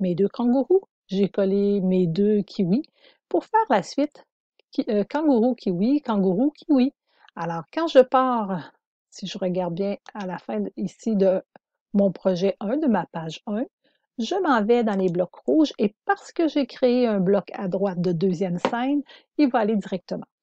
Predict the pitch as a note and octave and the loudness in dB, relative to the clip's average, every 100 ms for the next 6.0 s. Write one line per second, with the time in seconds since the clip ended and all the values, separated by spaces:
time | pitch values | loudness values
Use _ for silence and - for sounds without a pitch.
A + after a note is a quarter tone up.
0 | - - - _ _ F#3 A3+ G#3+ A3 - | -20 -20 -20 _ _ 0 4 4 2 -2
1 | - G#3+ G#3 G3 F#3+ - - A#3 - - | -2 2 4 4 0 -4 -6 -6 -8 -14
2 | - - G3 F#3+ - - G#3 B3 A3+ G3 | -14 -10 -4 -2 -2 -4 -4 2 2 2
3 | F3+ F3 C4 G3 - G#3 A3 F#3 E3 B3+ | -2 2 2 2 -2 -4 -2 -6 -4 -2
4 | G3+ - B3+ B3+ A#3 - - - - - | -2 -2 -2 0 -2 -4 -10 -12 -16 -16
5 | D#3 E3 A#3+ - F4+ E4+ D#4+ D4 C4+ | -10 -4 -4 -4 -6 -4 -2 0 0